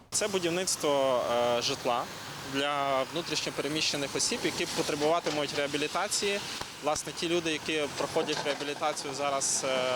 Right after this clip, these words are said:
в, е, Unbroken, е, вони будуть тут проживати, тому що, ну, коли людина отримує протез, так, потрібен ще достатньо довгий період для того, щоб, е, навчитися цим протезом користуватися. І, власне, потрібно житло, тобто, яке буде поруч, е,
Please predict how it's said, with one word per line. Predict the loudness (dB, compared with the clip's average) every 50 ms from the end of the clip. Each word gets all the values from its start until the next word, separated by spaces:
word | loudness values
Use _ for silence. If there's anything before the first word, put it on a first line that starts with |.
| 0 0 -2 -4 -2 0
в, | 0
е, | 2 2 2 2 2 2 0 -2 -4 -6 -8 -8 -4 -2 -2
Unbroken, | -2 0 0 0 0 0 0 -2 -4 -4 -4 -6 -6 -6 -6 -8 -8 -8 -8 -8 -8 -8 -4 -2 0
е, | 0 0 0 0
вони | 0 0 0
будуть | 0 0 0 0 -2
тут | -4 -4
проживати, | -4 -2 -2 -2 -2 0 0 2 2 0 -2 -4 -4
тому | -6 -6 -4
що, | -4 -2 -2 -2 -2 -4 -6 -6 -4
ну, | -4 -2 0
коли | 0 0 0
людина | 0 0 -2 -2 0 -2
отримує | -2 -2 -2 -2 -2 0 0 0 0 0
протез, | -2 -2 0 0 -2 0 0 -2 -2 -4 -2
так, | -2 -2 -2 -4 -6 -8
потрібен | -8 -6 -4 -4 -2 -2 -2
ще | -2 -2 -2 -2 -2
достатньо | -2 -2 -2 -2 -4 -2 -2 -2
довгий | 0 2 2 2 0 -2
період | -2 -2 0 0 0 0
для | 0 -2
того, | 0 0 2 2 2 2
щоб, | 0 -2 -4 -4 -4 -2
е, | -2 -2 0 -2
навчитися | -4 -4 -4 -4 -4 -2 -2 -2 -2 -2
цим | -2 -4 -4
протезом | -4 -4 -4 -2 -2 -2 -2 -2 -2
користуватися. | -2 -2 -2 -2 0 0 2 2 0 0 -2 -2 -2 -2 -4 -4 -4 -4 -6 -6 -4 -2 -2
І, | 0
власне, | 2 2 2 0 0 -2
потрібно | -2 -4 -2 -2 -2 0 0 0
житло, | 0 0 0 0 2 2 2 2 0 -4 -4 -4
тобто, | -4 -4 -2 0 0
яке | 0 0 -2 -2
буде | 0 0 0 0 0
поруч, | 2 2 2 2 2 0 -2 -2 0 0
е, | 0 0